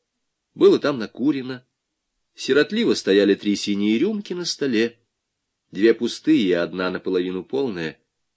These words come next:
Солнце уже добралось до книжных полок. "Коньяк унёс", — сказал Малянов. "Это ж надо же!" Он немного посидел в кресле,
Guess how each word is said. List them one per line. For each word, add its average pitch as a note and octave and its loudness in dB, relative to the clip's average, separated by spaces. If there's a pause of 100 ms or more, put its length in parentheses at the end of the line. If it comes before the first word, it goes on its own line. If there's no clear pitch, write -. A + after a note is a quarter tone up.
Солнце F3 2
уже D#3+ -2
добралось B2+ -2
до G#2+ -6
книжных G2+ -8
полок. F#2 -4 (760)
"Коньяк G#2 -2 (240)
унёс", — G2+ -4 (240)
сказал F#2 -2
Малянов. F#2 -4 (420)
"Это - -4
ж G2+ -4
надо A#2+ 2
же!" G#2 -6 (1800)
Он C#3+ 4
немного D#3+ 0
посидел E3 -2
в - -12
кресле, F2+ -2